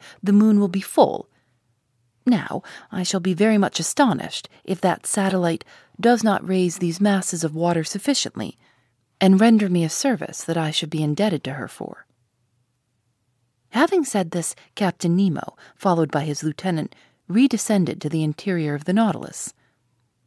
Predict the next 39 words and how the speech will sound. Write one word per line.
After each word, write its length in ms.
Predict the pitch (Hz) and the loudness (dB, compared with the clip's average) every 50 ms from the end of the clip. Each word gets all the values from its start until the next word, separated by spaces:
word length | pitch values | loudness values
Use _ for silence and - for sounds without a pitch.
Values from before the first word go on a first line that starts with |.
| _ _ _ | _ _ _
As 240 | - 202 196 190 - | 0 0 2 0 0
to 100 | - 165 | -4 -6
the 80 | 156 156 | -2 0
vessel, 420 | 220 240 220 - - - - - - _ _ _ _ _ _ _ | 0 0 0 -2 -6 -8 -8 -10 -14 _ _ _ _ _ _ _
it 140 | - 202 170 | -2 2 4
moved 300 | 233 269 269 247 - - | 4 4 4 4 0 -2
not, 340 | 127 - - - - - - _ _ _ _ _ _ _ | -4 -6 -6 -10 -14 -18 -18 _ _ _ _ _ _ _
and 200 | - 196 202 202 | 4 4 6 6
was 180 | 202 196 180 - - | 6 4 2 0 0
immovable, 640 | - 196 214 262 269 196 143 - - - - - _ _ _ _ _ _ _ _ _ _ _ _ _ - | 4 4 6 6 4 2 0 -4 -4 -8 -10 -10 _ _ _ _ _ _ _ _ _ _ _ _ _ 0
as 160 | 208 220 220 | 0 2 2
if 140 | 240 - - | 0 0 0
the 80 | 208 | -2
polypi 640 | 202 - - 269 233 175 - - - - - - - _ - _ _ _ | 0 2 2 2 2 2 -2 -4 -8 -10 -10 -12 -16 _ -20 _ _ _
had 120 | - 190 | -2 0
already 280 | 190 185 185 180 175 170 | 2 2 2 2 0 -2
walled 320 | 160 170 180 175 175 - | -2 -2 -2 -4 -2 0
it 80 | 180 196 | 0 0
up 240 | 202 - - - _ _ - | 0 0 -4 -8 _ _ -6
with 120 | - 165 | -4 -2
their 160 | - 165 - - | -2 -2 -2 -2
indestructible 680 | 170 165 160 156 - - - 170 - _ 165 143 139 | -2 -4 -4 -6 -6 -6 -6 -6 -4 _ -8 -8 -8
cement. 580 | 135 - - 202 208 180 135 - - _ - - _ _ _ _ _ _ _ _ _ _ _ _ _ _ _ _ _ _ _ _ _ _ _ _ _ _ _ _ _ _ _ _ _ _ _ _ _ _ _ | -10 -4 -2 -2 -2 -2 -4 -8 -14 _ -20 -20 _ _ _ _ _ _ _ _ _ _ _ _ _ _ _ _ _ _ _ _ _ _ _ _ _ _ _ _ _ _ _ _ _ _ _ _ _ _ _
"Well, 300 | _ 175 202 262 302 311 | _ 2 4 4 4 2
sir," 320 | 285 - - - - - - | 0 -2 -4 -6 -6 -8 -10
said 300 | - - - 139 139 143 | -6 -4 -4 -4 -2 -2
Ned 240 | 151 143 - 131 - | -4 -4 -4 -4 -4
Land, 340 | 135 85 - - - 156 - - - - - | -6 -4 -6 -8 -10 -10 -12 -18 -20 -20 -8
who 100 | - 202 | -8 -6
came 240 | 180 - - 180 165 | -6 -2 -2 0 0
up 180 | 151 - - - | 0 -2 -6 -8
to 100 | - 151 | -6 -4
me 120 | 151 143 | -2 -2
after 240 | 143 139 - - 160 | -2 -4 -4 -6 -6
the 120 | 143 147 | -6 -6
departure 400 | 135 - - 143 - - - 147 | -6 -6 -8 -10 -8 -8 -8 -8
of 80 | 139 131 | -8 -8
the 80 | - | -12
captain. 520 | - - 131 120 117 - - 65 - 175 | -10 -8 -8 -10 -10 -10 -12 -10 -10 -10